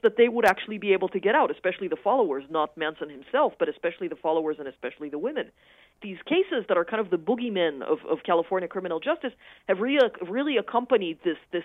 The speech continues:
panic that we have about, you know, dangerous people getting out.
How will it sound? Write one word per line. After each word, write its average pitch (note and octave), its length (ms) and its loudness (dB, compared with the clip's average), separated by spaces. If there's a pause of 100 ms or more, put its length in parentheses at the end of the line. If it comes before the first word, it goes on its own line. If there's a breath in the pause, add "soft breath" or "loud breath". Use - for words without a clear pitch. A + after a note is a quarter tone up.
(100)
panic A3+ 380 -2
that D#3 140 0
we D#3+ 100 0
have E3+ 220 2
about, C#3 340 0
you E3+ 80 -6
know, E3 100 0
dangerous F3+ 520 0
people F3 240 -10
getting D#3 280 -2
out. A#3 320 -2